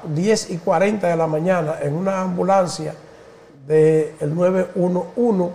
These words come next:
para ser atendido por un, por su médico particular, el doctor Pedro Ureña, tras ser diagnosticado este pasado jueves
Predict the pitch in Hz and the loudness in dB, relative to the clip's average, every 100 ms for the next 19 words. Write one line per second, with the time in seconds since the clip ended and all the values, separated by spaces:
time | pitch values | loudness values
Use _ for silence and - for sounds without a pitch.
0 | - - - - - 165 160 - 196 202 | -12 -20 -20 -20 -4 0 0 2 0 0
1 | 196 185 185 202 190 170 165 180 208 165 | -2 -4 -2 -2 -2 -2 -2 -2 -2 -4
2 | - 175 160 180 175 202 180 185 165 175 | -8 -4 -4 -2 0 0 -2 -4 -2 -2
3 | 165 165 170 170 165 175 175 - 160 156 | -2 -4 -10 -4 0 2 0 -2 -4 -2
4 | 151 143 - 180 175 170 - - - - | -4 -6 0 2 2 -2 -14 -20 -20 -20
5 | - - _ 180 185 196 185 - - 160 | -20 -20 _ -2 0 0 -2 -4 -4 0
6 | 185 175 147 120 - - - - - - | 2 2 -2 -8 -14 -20 -20 -20 -20 -20
7 | - - - 165 160 156 196 208 214 196 | -20 -20 -8 -2 0 0 0 0 0 0
8 | 202 202 - 202 226 214 185 190 - - | 0 0 -4 -4 2 2 2 -2 -8 -18
9 | - - 147 180 170 156 180 175 156 180 | -12 -8 -6 -4 -4 -2 0 0 0 0
10 | 185 175 | 0 -2